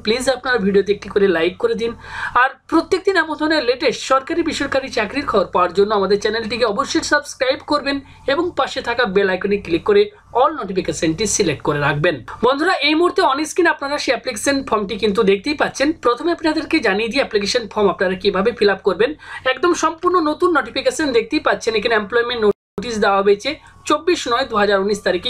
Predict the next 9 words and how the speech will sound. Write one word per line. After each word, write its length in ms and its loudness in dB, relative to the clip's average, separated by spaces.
কিন্তু 200 0
নোটিফিকেশনটি 600 -2
প্রকাশিত 380 -2
হয়েছে। 260 2
তো 120 2
এই 80 2
অ্যাপ্লিকেশন 520 0
ফর্ম, 260 2
অ্যাপ্লিকেশন 480 -2